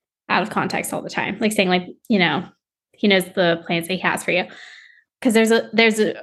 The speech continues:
quite a different context behind that, like, a different background behind that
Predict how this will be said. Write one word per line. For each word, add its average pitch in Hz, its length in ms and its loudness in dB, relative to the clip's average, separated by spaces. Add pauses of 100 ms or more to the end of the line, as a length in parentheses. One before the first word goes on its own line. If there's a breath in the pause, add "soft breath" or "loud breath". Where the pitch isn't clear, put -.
(200)
quite 240 200 2
a 220 60 4
different 214 400 0
context 196 560 -4
behind 180 280 -2
that, 87 280 -8
like, 190 120 -8
a 190 40 -2
different 180 300 -4
background 175 360 -4
behind 175 280 -6
that 165 140 -6